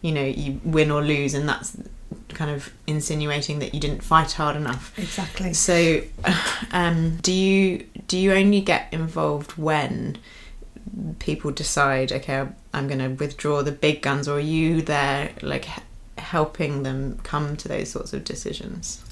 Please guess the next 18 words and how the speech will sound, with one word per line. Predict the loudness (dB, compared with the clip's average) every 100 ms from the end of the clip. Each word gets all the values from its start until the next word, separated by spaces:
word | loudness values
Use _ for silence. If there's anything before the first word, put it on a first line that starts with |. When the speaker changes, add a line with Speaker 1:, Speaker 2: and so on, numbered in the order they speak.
| -8 0
Speaker 2:
Um, | 4 4 4 2 4 2 2 -4 -10 -12 -12 -12 -12 -14 -14 -14 -12 -12 -12 -6
that's | 2 2 4
a |
good, | 6 6 6 -4 -2
a | -2
good | 0 -2 -2 -6 -8 -4
question, | -4 -2 -4 -4 -2
'cause | 2 8
you're | 8
absolutely | 8 2 0 2
right. | 0 0
When, | 4 4 6 2 0 2
when | 4 4 4
that | 4 0 -8 -12 -8
call | -2 0 0
is | 0
made | 2 2 2 2
is | 4 6 6 2